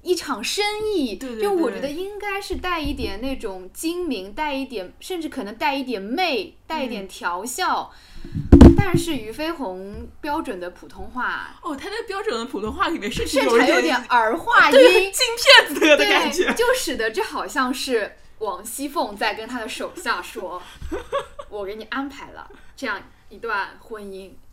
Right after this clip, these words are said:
Speaker 1: 你去吧。” 这，就是整个的味道，我觉得都没有办法体现出来。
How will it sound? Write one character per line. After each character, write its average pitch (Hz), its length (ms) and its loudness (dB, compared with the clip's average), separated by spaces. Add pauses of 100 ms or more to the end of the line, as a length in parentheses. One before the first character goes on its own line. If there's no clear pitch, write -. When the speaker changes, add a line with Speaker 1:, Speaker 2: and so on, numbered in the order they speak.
(120)
Speaker 1:
你 196 200 -18
去 - 280 -6
吧。” - 340 -12
这， 381 640 -4
就 370 60 -12
是 523 280 -4
整 208 260 -8
个 294 140 -6
的 381 120 -2
味 381 200 -4
道， 277 160 -6
我 214 160 -6
觉 190 120 -10
得 220 60 -8
都 349 320 -8 (240)
没 220 220 -12
有 302 140 -6
办 240 220 -4
法 151 300 -16
体 - 240 -16
现 240 280 -10
出 226 180 -16
来。 - 220 -16